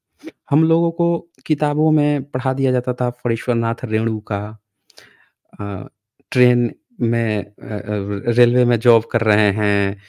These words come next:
फिर कोई कौन-सा कुत्ता आ रहा है, जा रहा है, और अ, प्रेमचंद की भी कुछ कहानियाँ बता दी जाती थी कि प्रेमचंद जो है, ब्राह्मण जो है, कैसे-कैसे करता था, ब्राह्मण कैसे अत्याचारी होता था।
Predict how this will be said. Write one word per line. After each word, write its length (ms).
फिर 140
कोई 440
कौन-सा 280
कुत्ता 360
आ 100
रहा 240
है, 120
जा 160
रहा 300
है, 340
और 480
अ, 60
प्रेमचंद 540
की 120
भी 120
कुछ 200
कहानियाँ 420
बता 240
दी 120
जाती 300
थी 320
कि 120
प्रेमचंद 500
जो 120
है, 100
ब्राह्मण 380
जो 120
है, 100
कैसे-कैसे 520
करता 320
था, 380
ब्राह्मण 340
कैसे 220
अत्याचारी 420
होता 280
था। 360